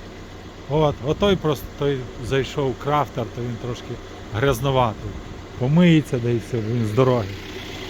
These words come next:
Вон, пожалуйста, ще може, якщо цього не хочете, то є мастер. Мастер, е, дев'ятнадцятий-двадцятий рік, дев'яносто одна пробіга, можна сказати, в дівственному состоянні. Так, все.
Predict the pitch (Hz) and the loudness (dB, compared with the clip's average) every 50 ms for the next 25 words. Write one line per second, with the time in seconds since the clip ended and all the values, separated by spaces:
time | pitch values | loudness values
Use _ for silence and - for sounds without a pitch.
0 | - - - - - - 131 156 156 - - 160 139 156 175 170 170 156 - - | -10 -10 -10 -8 -4 0 2 2 2 2 2 4 6 8 8 8 8 6 4 0
1 | - 139 - 165 156 160 165 147 151 160 160 147 - - 170 156 - 240 247 240 | -4 -4 -2 0 2 2 2 4 4 4 4 2 2 0 0 2 4 6 6 6
2 | 226 214 208 202 - - 220 214 - - - 196 - 208 208 208 208 202 202 208 | 6 6 6 4 4 4 2 2 2 0 -4 -2 0 2 4 6 6 6 6 6
3 | 202 180 - - - 113 104 98 95 - - - - - - - - - - - | 4 4 2 0 -2 -4 -4 -4 -6 -8 -10 -12 -12 -12 -12 -12 -12 -12 -12 -10
4 | - - - - - - 131 156 202 208 202 - - - 196 180 175 156 156 190 | -10 -12 -12 -10 -8 -2 2 6 8 8 8 6 4 4 4 4 4 2 4 4
5 | 180 170 175 170 170 170 170 170 165 165 160 160 160 156 151 143 135 139 180 196 | 6 6 8 8 8 8 6 6 6 4 4 4 2 2 2 2 2 4 4 4
6 | 190 - 202 196 185 175 - - - 180 170 151 160 180 180 180 - 185 170 165 | 4 4 4 4 4 4 2 2 2 4 4 6 6 4 6 6 6 4 4 4
7 | - 175 175 185 180 143 127 180 208 214 214 208 208 196 175 - - 180 175 165 | 4 4 4 4 4 4 6 6 6 8 8 8 6 6 4 4 2 2 2 4
8 | 165 175 175 160 151 - 160 170 165 160 190 190 190 160 147 156 143 127 - - | 4 4 4 4 4 2 2 0 2 4 4 4 4 4 4 2 2 0 -4 -10
9 | - - - - - - - - - 165 185 196 185 180 175 156 - - 190 175 | -12 -12 -12 -12 -12 -10 -8 -2 2 6 6 8 8 8 6 4 2 2 2 4
10 | 165 185 180 165 143 131 123 135 180 180 175 143 - - 160 160 151 156 151 139 | 6 6 6 6 4 2 2 4 6 6 6 4 2 -2 -2 0 2 2 0 0
11 | 131 143 143 127 - - 131 127 120 117 117 113 107 104 101 95 92 - - - | 0 0 -2 -2 0 0 0 2 2 2 2 0 0 -2 -4 -4 -6 -8 -8 -8
12 | - - - - - - - - - - - - - - - 185 185 180 165 147 | -8 -8 -8 -8 -8 -8 -8 -8 -8 -8 -8 -8 -6 2 6 8 8 8 8 6
13 | 127 - - - - - - - 226 226 220 196 143 | 2 0 -8 -12 -8 -2 2 6 8 8 8 6 4